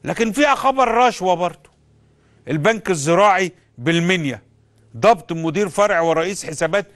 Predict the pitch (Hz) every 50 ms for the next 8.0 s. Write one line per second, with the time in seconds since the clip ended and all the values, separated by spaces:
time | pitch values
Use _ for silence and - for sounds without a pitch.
0 | _ _ _ _ - 117 135 165 160 135 185 202 202 175 - 180 160 131 131 160
1 | 160 190 202 180 170 175 156 _ _ _ _ - - 123 151 156 170 175 190 208
2 | 202 202 196 180 151 - - 208 202 190 190 175 160 165 170 160 156 185 196 -
3 | 180 165 160 156 156 156 165 180 170 160 - - - 165 165 165 160 175 180 165
4 | 147 131 120 - - - - - - - 151 170 170 165 160 156 156 151 123 147
5 | 170 175 151 135 123 113 - _ _ _ - - 127 - 143 180 185 175 151 123
6 | 107 - _ _ _ _ _ - 110 120 151 185 180 170 151 151 180 180 160 143
7 | 165 185 185 180 208 208 170 190 190 175 175 170 185 180 165 135 147 131 131 117